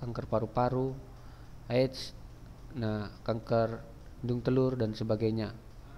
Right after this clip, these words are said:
Nah, jadi itulah fungsinya bioteknologi modern, ya. Itu gunanya untuk menyembuhkan berbagai penyakit. Nah, berbagai penyakit. Dengan adanya rekayasa genetika, tentunya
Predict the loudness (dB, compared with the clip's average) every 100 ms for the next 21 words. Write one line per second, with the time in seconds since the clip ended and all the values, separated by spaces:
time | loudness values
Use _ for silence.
0 | -14 -14 -14 -10 -6 -2 0 4 4 4
1 | 0 2 4 4 2 -2 0 2 4 2
2 | -2 -12 -16 -14 -14 -14 -14 -14 -16 -16
3 | -8 -4 6 8 8 6 6 6 6 6
4 | 6 6 6 6 4 0 -4 -4 -4 -10
5 | -16 -16 -16 -16 -10 -6 2 4 6 4
6 | 0 -2 0 2 4 2 2 2 4 2
7 | 2 2 2 4 4 4 4 2 0 0
8 | 0 0 -2 -4 -6 -14 -10 -2 0 0
9 | -2 0 0 0 -2 -4 -2 -2 -6 -6
10 | -14 -16 -16 -16 -16 -16 -16 -8 -4 -2
11 | 2 2 4 4 2 4 4 4 2 2
12 | 4 2 2 0 4 4 4 0 -8 -14
13 | -16 -14 -14 -16 -10 -4 -2 0 4 6
14 | 6 4